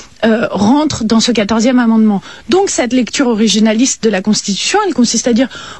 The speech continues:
oui, on excluait les femmes et puis d'ailleurs on va continuer. Et donc c'est ça qui est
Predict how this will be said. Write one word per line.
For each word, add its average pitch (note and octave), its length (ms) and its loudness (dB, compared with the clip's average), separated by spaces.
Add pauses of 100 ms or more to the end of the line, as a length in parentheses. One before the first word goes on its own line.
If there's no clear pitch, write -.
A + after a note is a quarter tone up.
oui, A4 60 2 (120)
on E4 40 2
excluait C4+ 400 0
les C4 100 2
femmes G#4 220 -2
et C#4+ 80 0
puis B3 140 0
d'ailleurs A#3+ 300 0
on C#4+ 100 2
va A3+ 120 2
continuer. E4+ 580 0 (380)
Et C#4 80 2
donc C#4+ 220 4
c'est D4+ 200 -4
ça G4 160 0 (220)
qui C#4+ 160 -2
est B3 200 -2